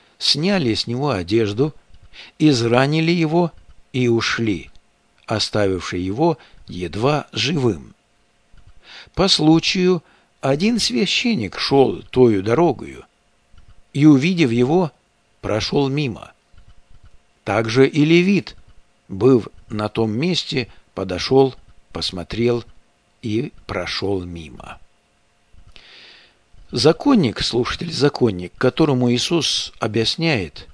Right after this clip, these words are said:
кто его ближний, очевидно, был левитом. Эта притча касалась лично его, дорогие друзья. Да, эта притча касалась лично его.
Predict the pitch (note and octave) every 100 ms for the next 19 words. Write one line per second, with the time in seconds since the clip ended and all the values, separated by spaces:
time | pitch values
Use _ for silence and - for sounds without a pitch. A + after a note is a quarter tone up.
0 | - - - D3+ E3+ A#2 G#2 F#2 B2+ G3+
1 | A#2 F2+ C2+ - - _ _ _ - -
2 | - B2 - F3+ A3 G3 F3+ F3 D#3 -
3 | A#2 C3 C#3+ C3+ B2+ B2+ B2+ A2 - -
4 | - - _ _ _ _ _ _ - -
5 | - B2+ A#2 G#2+ - B2 C3+ - - D#3+
6 | - - - - G#2+ A2 C3 C3+ - -
7 | - G#2+ A2+ D#3+ D#3 - C3+ B2 A2 C3
8 | A2+ G2 F#2 F#2+ F2+ F2 D#2 D#2 - A2+
9 | B2 - _ _ _ _ _ - A#2+ G#2
10 | E2+ A#2 B2+ - - A2 - E2+ - G#2+
11 | G#2+ G2+ - - - A#2+ C3 - - C2
12 | C2+ -